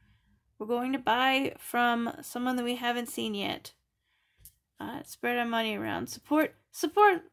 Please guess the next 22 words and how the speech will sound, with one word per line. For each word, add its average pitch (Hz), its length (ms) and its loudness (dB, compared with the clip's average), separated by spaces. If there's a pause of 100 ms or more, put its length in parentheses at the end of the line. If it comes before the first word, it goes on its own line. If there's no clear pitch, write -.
(140)
uh, 269 180 2
small 269 320 0
businesses. - 760 -2 (1700)
Um, 226 380 -4 (460)
I'm 240 80 -8
definitely 262 400 -4
going 269 220 -4
to 262 60 -10
be 247 100 -8
giving 247 280 -4
them 240 160 -6
a 226 60 -10
five 226 580 -2
on 226 360 -4
Etsy. 254 600 -4 (840)
Uh, 214 520 -6 (400)
because 240 180 -10
of 240 80 -4
all 233 160 -4
these 233 400 -6
silly, 247 380 -4
cute - 480 -8